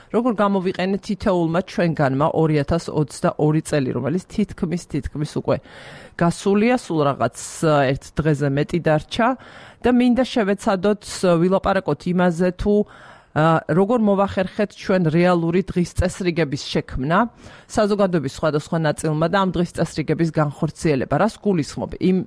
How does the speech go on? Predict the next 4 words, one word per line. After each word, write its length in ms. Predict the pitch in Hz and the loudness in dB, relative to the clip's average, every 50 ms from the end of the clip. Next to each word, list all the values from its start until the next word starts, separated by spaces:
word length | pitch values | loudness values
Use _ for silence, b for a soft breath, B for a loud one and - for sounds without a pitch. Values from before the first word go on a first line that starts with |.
| - - - | -6 -8 -10
გულისხმობ 580 | 139 - - 208 208 208 208 - - 233 220 208 B B B B B B B | -6 -2 0 0 2 0 -2 -2 -2 -2 -2 -2 B B B B B B B
რეალურ 420 | - 165 208 233 247 247 247 240 196 | -2 0 2 2 2 2 0 0 -4
საჭიროებებს, 840 | - - 240 170 - - 185 170 160 135 113 98 139 156 185 - - - B B B B B B | -2 -2 -2 -2 0 -2 0 2 2 2 2 0 -2 -4 -4 -6 -12 -16 B B B B B B
საზოგადოების, 880 | B - - 240 214 202 190 190 175 185 170 156 156 151 - - 190 - | B -6 -2 0 0 2 0 0 0 0 2 2 0 0 0 -2 -6 -6